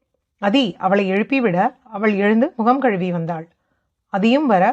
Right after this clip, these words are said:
பெரியவர்கள் சாப்பிட்ட விவரம் சொல்ல, அவளை அழைத்து கொண்டு ஹோட்டல் சென்று உணவு உண்டு விட்டு வந்தான். காலை ஐந்து மணிக்கு கோவில் திறக்க, இவர்கள் முதல் பூஜை பார்க்க சென்றனர்.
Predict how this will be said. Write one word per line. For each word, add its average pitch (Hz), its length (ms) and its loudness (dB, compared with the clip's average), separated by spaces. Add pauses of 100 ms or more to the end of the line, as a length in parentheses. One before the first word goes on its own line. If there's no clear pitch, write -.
(420)
பெரியவர்கள் 240 540 0
சாப்பிட்ட 202 440 0
விவரம் 208 400 -2
சொல்ல, 180 260 -2 (640)
அவளை 226 260 2
அழைத்து 233 380 0
கொண்டு 220 320 -2
ஹோட்டல் 240 400 0
சென்று 185 380 -6 (280)
உணவு 254 280 0
உண்டு 190 320 0
விட்டு 196 200 -6
வந்தான். 175 400 -4 (800)
காலை 208 300 0 (240)
ஐந்து 214 320 2
மணிக்கு 226 360 0
கோவில் 240 380 0
திறக்க, 180 300 -4 (280)
இவர்கள் 220 500 0
முதல் 247 320 0
பூஜை 214 300 -2
பார்க்க 190 400 0
சென்றனர். 170 460 -4